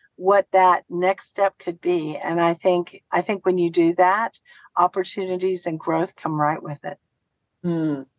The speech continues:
Speaker 2: that is a perfect end to the podcast.
Speaker 1: Yeah.
Speaker 2: And thank you much for, uh, so much for the
Speaker 1: Sure.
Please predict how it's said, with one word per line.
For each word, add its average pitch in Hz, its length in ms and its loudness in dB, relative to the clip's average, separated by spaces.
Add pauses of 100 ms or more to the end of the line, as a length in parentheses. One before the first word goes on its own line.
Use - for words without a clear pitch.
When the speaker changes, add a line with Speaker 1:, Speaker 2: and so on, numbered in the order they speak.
Speaker 2:
that 165 200 2
is 156 120 2
a - 180 -4
perfect 202 640 -2 (200)
end 165 320 -2
to 170 140 -4
the 143 380 0
podcast. 165 540 0
Speaker 1:
Yeah. 214 120 2
Speaker 2:
And 156 100 -4
thank - 220 -6
you 196 100 -4
much 165 360 -2
for, 170 240 -2
uh, 165 240 0
so 180 240 0
much 175 220 -2
for 180 80 -4
the 165 160 0
Speaker 1:
Sure. 247 340 -2